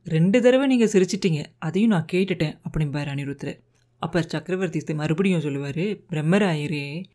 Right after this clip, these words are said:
இந்த அரண்மனையில இப்ப ஒரு பெண் பைத்தியம்தான் இருக்கு அப்படின்னு நினைச்சேன்.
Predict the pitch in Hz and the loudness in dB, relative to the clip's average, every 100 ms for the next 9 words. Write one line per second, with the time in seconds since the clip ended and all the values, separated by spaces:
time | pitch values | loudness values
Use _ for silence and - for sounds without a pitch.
0 | _ - 175 165 151 156 220 233 233 233 | _ 2 4 4 4 2 4 6 6 4
1 | 233 - _ _ - 226 233 175 160 202 | 2 0 _ _ -4 2 4 4 6 4
2 | 247 247 262 254 254 254 240 247 247 208 | 6 4 6 6 6 6 4 6 6 6
3 | 220 226 240 175 208 190 185 190 160 143 | 6 6 4 6 4 6 4 2 0 -2